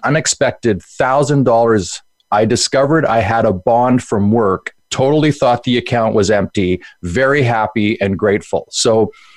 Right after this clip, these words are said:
in her, you know, for her, all of a sudden, a thousand dollars has appeared. Now, it's not like it wasn't there. It's just that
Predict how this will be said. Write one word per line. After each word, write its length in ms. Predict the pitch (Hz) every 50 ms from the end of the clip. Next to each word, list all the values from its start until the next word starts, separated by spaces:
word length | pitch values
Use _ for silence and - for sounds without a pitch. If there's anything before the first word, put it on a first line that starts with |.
| _ _ _ _
in 120 | - 104
her, 380 | 101 143 208 226 220 208 170 -
you 80 | 135 123
know, 160 | 113 104 101
for 220 | 101 - - 110 107
her, 420 | 131 233 240 185 143 131 131 139 - - - - - - _ _ _ _ _
all 180 | 139 165 190 196
of 60 | 185
a 60 | 175
sudden, 420 | - - 175 147 143 151 147 147 135
a 60 | - -
thousand 640 | - - - - 147 139 147 151 139 151 151 143
dollars 480 | 123 131 127 127 127 123 113 107 104 -
has 160 | - 113 98
appeared. 420 | - - - - 170 170 113 98 92
Now, 140 | 117 120
it's 140 | 135 135 -
not 260 | 196 214 220 233 190
like 260 | - 143 143 135 139 -
it 140 | 123 123
wasn't 440 | 104 123 143 147 131 139 120 104 -
there. 480 | - 160 180 170 120 95 87 87 90 - - - - - _ _
It's 240 | 127 127 131 - - -
just 300 | - 156 147 - - -
that 300 | 147 131 123 120 117